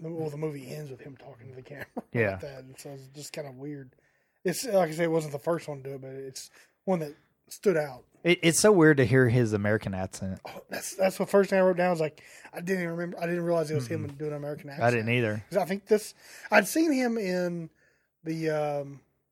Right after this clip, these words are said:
Speaker 1: Lion, the Witch, and the Wardrobe. He was Mister Tummins or whatever.
Speaker 2: Yeah, that, that freaked me out too, 'cause I was like, "I didn't remember that."
Speaker 1: Yeah. Oh, I did. Like, I went back and saw him. I was like, "That guy looks familiar." And then I, I
Speaker 2: You
Speaker 1: do
Speaker 2: wanna
Speaker 1: that
Speaker 2: hear
Speaker 1: a
Speaker 2: something
Speaker 1: lot.
Speaker 2: really freaky?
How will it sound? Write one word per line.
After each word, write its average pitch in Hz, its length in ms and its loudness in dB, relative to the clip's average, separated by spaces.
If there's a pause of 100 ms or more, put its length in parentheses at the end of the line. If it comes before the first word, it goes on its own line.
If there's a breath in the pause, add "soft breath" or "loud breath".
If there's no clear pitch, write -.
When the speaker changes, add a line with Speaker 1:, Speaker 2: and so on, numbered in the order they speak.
(100)
Speaker 1:
Lion, 170 220 -2
the 156 80 -2
Witch, 156 180 -6
and 147 100 -10
the 143 60 -8
Wardrobe. 160 480 -4
He 156 80 -8
was 139 140 -8
Mister 147 220 -16
Tummins 165 420 -6
or 165 60 -4
whatever. 170 340 -2
Speaker 2:
Yeah, 240 160 6
that, 190 180 0
that 175 180 4
freaked 175 200 2
me 156 100 6
out 143 220 6
too, 123 200 6
'cause 117 140 2
I 117 80 6
was 120 100 2
like, 117 240 2
"I 175 40 -2
didn't 202 180 4
remember 135 360 2
that." 92 260 -4
Speaker 1:
Yeah. 160 160 -2 (280 loud breath)
Oh, 196 120 6
I 180 160 6
did. 151 280 -4 (380 soft breath)
Like, 175 160 0
I 190 80 6
went 190 160 6
back 175 160 4
and 170 240 -8 (180)
saw 185 200 -2
him. 185 60 -4
I - 20 -8
was 143 80 -12
like, 156 100 -14
"That 247 140 -16
guy 220 120 -6
looks 196 180 0
familiar." 165 420 -4
And 151 100 -6
then 156 80 -6
I, 151 80 -4
I 160 80 -10
Speaker 2:
You 160 60 -4
Speaker 1:
do 147 60 2
Speaker 2:
wanna 160 100 6
Speaker 1:
that 151 60 6
Speaker 2:
hear 156 80 10
Speaker 1:
a - 20 4
Speaker 2:
something 143 260 2
Speaker 1:
lot. 123 80 -2
Speaker 2:
really 147 280 6
freaky? 185 420 -4